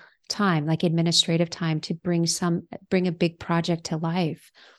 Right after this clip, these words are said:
The woman was sharing what she was gonna ask for, and the community was like, "Oh, no, no, that is, you, you've got to at least double that." <laughs>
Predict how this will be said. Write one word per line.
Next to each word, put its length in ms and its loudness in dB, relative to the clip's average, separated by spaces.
The 120 2
woman 260 8
was 160 4
sharing 360 2
what 120 2
she 140 -2
was 140 2
gonna 220 0
ask 340 0
for, 180 0
and 220 2
the 40 0
community 440 2
was 160 0
like, 200 2
"Oh, 140 6
no, 180 6
no, 420 2
that 260 8
is, 220 4
you, 200 0
you've 220 0
got 140 6
to 140 6
at 120 2
least 320 2
double 300 4
that." 340 0
<laughs> 60 -6